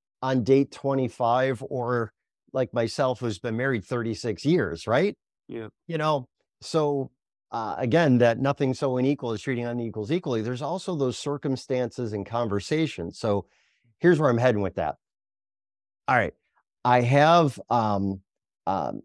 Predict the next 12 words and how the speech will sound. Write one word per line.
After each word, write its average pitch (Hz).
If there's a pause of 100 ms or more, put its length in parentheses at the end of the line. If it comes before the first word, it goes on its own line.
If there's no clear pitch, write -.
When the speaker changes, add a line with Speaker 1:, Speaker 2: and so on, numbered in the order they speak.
(120)
Speaker 1:
Seth 165
Godin's 131
a 95
great 131
guy, 117
um, 95 (220)
loves 120
a 117
lot 117
of 113
his 113
work. 110